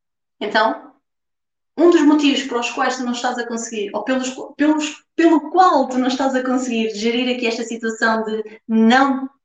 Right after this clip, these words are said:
controlar os doces ou a gordura, é pela proibição que tu tens aqui pelo meio.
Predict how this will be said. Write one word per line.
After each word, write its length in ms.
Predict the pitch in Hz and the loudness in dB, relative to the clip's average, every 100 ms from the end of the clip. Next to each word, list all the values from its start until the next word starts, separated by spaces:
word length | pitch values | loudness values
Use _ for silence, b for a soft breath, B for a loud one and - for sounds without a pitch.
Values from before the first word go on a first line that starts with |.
| _ | _
controlar 840 | - 208 226 262 220 180 175 - _ _ - | -4 -2 -2 -2 0 2 0 -6 _ _ -12
os 140 | 196 | -8
doces 400 | 214 190 - - 185 | -4 -4 -4 -14 -8
ou 120 | 180 | -6
a 40 | |
gordura, 500 | 180 190 208 214 220 _ _ _ _ _ _ _ _ | -6 -4 -4 -4 -10 _ _ _ _ _ _ _ _
é 60 | - | -8
pela 200 | 214 202 | -6 -4
proibição 400 | 202 196 - 190 | -4 -8 -8 -10
que 60 | - | -8
tu 40 | |
tens 160 | 185 180 | -12 -10
aqui 180 | 170 170 | -10 -8
pelo 200 | 170 170 | -8 -6
meio. 180 | 143 | -8